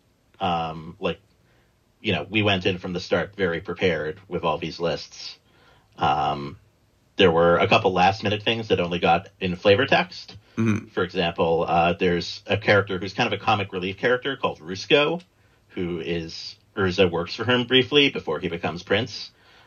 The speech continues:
Speaker 1: Um, and he's kind of a silly character, so we didn't want to give him a card. But at the end, we were able to put him in flavor text on one of the retro artifacts.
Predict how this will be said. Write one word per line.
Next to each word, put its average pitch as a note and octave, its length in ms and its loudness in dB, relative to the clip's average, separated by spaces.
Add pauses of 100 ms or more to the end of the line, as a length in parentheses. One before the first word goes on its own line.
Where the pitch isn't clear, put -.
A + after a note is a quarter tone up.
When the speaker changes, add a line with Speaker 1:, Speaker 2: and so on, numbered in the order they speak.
(160)
Speaker 1:
Um, E2+ 640 0 (600)
and G2+ 160 2
he's A#2 140 -2
kind C3+ 120 4
of A2 60 0
a G#2 60 2
silly G#2+ 260 4
character, F#2+ 400 -2
so - 120 -10
we F2+ 80 -4
didn't F#2 180 -6
want F2 140 -4
to E2+ 60 -8
give F2 140 -6
him D#2 80 -12
a F#2 60 -10
card. - 480 -2
But F2 120 0
at F2+ 80 -4
the F#2+ 120 -4
end, F2+ 120 -4
we F2 60 -8
were E2+ 120 -2
able F2 200 -2
to - 160 -2 (180)
put G#2 140 8
him F2 100 4
in F2 100 -2
flavor F2+ 340 0
text F#2 340 0
on F2 160 -4
one F2 120 -4
of D#2+ 80 -10
the E2+ 220 -2
retro - 300 -2
artifacts. - 720 0